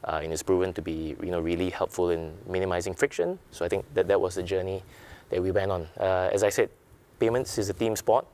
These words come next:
and I'm very happy, right, if any of the banks want to speak, reach out to H S B C or myself to kinda share our journey in a bit more detail.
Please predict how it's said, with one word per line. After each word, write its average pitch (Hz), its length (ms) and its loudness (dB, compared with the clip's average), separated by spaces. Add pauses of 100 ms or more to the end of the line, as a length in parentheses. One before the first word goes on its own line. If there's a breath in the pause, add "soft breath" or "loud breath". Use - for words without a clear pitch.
and 92 220 -4
I'm 90 200 -4
very 92 200 2
happy, 95 500 -4
right, 98 160 -4
if - 220 -8
any 101 180 0
of 98 160 4
the 90 80 -2
banks 95 240 -2
want 98 140 -6
to - 60 -12
speak, - 200 -6 (480 loud breath)
reach 98 160 0
out 98 120 6
to - 120 -6
H 92 100 -6
S 90 80 0
B 87 140 -4
C 92 160 -4
or 87 60 0
myself 87 380 -4
to - 60 -6
kinda 87 200 -4
share 90 240 0
our 85 100 -2
journey 85 400 -4 (140)
in 85 80 -10
a - 20 -8
bit - 180 -4
more 85 120 -4
detail. 87 340 -6